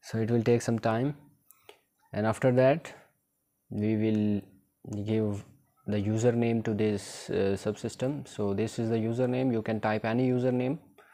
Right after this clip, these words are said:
I'm typing Linux Hunter, and the password, you can set any password, and remember this password. So we got the terminal. Let's verify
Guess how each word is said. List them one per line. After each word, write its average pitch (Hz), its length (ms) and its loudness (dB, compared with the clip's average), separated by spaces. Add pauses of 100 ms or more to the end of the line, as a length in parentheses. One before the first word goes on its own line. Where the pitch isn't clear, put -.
(440)
I'm 101 80 -6
typing 110 320 0
Linux 123 320 0
Hunter, 135 320 -2 (1120)
and 107 260 -2
the 107 60 -2
password, 127 440 0
you 123 120 0
can 117 140 -2
set 117 220 -4
any 127 200 0
password, 139 440 -4 (380)
and 113 120 -2
remember 135 360 6
this 131 200 2
password. 104 480 -2 (600)
So - 140 -4
we 127 100 6
got 139 260 8
the 143 80 6
terminal. 147 480 4
Let's 127 420 2
verify 135 600 2